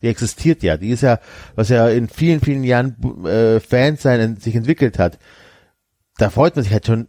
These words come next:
in dem Moment. Nur in diesem ganz kurzen Moment freue ich mich natürlich über den Abstieg von Schalke,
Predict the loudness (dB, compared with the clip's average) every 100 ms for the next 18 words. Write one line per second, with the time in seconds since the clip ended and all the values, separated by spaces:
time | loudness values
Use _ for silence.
0 | _ -4 0 2 2 2 0 -2 -16 _
1 | -10 -2 2 2 2 -4 -2 -2 -2 -4
2 | -2 0 -2 -2 -2 0 -2 -6 -8 -10
3 | 0 2 2 0 2 0 0 -4 -4 -6
4 | -6 0 0 2 0 -2